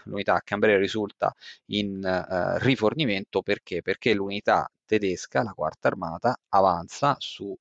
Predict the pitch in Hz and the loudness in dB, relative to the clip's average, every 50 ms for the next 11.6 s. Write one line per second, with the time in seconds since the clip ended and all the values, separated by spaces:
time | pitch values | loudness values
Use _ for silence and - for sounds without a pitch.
0 | _ - 92 90 - - - - - 113 104 - 85 82 82 101 120 151 - _ | _ -6 -6 -6 -6 -8 -8 -4 0 0 0 0 0 -4 -4 -4 -4 -4 -4 _
1 | - - - _ _ - - 127 131 147 - - - 104 101 98 101 98 101 95 | -12 -20 -20 _ _ -2 0 2 2 2 0 2 2 2 2 2 0 -2 -2 -2
2 | 95 101 98 98 - - 101 95 - - - 104 101 - - 95 90 73 71 69 | -2 -4 -6 -6 -6 -8 -12 -12 -12 -12 -10 -10 -10 -10 -10 -8 -8 -8 -10 -12
3 | 73 80 - _ _ _ _ _ _ - - 90 98 104 98 95 90 87 90 87 | -16 -16 -16 _ _ _ _ _ _ -12 -8 -2 0 0 0 0 -2 -2 -2 -2
4 | 85 90 87 - - 98 87 87 87 - - 98 - - - 190 170 - - 92 | -2 -2 -4 -2 0 0 0 0 0 -4 -6 -10 -8 -4 -2 -2 -2 -2 -4 -4
5 | 95 107 117 107 117 120 107 98 95 95 95 123 131 120 107 104 - - - 107 | -4 -4 -2 0 0 0 0 2 0 0 0 0 -4 -4 -8 -10 -10 -8 -4 -2
6 | 107 107 95 90 82 80 - - - 87 - - - 92 95 - 90 90 - - | 0 0 0 0 -2 -6 -10 -10 -14 -14 -12 -12 -12 -8 -6 -6 -6 -6 -4 -2
7 | - 90 98 110 107 90 87 95 - - 110 120 135 151 151 135 - - - 104 | 0 0 0 0 -4 -6 -6 -10 -10 -10 -8 -6 -6 -4 -4 -2 0 2 0 0
8 | 92 90 95 104 98 92 90 110 107 - - - 104 120 131 117 - - _ - | 0 -4 -4 -6 -6 -6 -4 -4 -4 -4 -4 -4 -2 -2 -2 -4 -6 -8 _ -2
9 | - 110 - - 98 98 104 113 117 101 - - 104 98 98 101 98 - 98 98 | -2 -2 -2 -2 -2 0 2 2 2 0 -4 -8 -12 -12 -12 -12 -12 -8 -2 2
10 | 110 117 101 92 98 107 113 - - 135 165 156 - - - 90 95 107 69 143 | 4 4 4 4 4 0 0 -2 -2 -4 -4 -4 -4 -4 -6 -6 -4 -2 2 2
11 | 120 104 104 - 104 - - - - - - 98 | 2 2 2 -2 -6 -6 -4 -4 -4 -4 -6 -8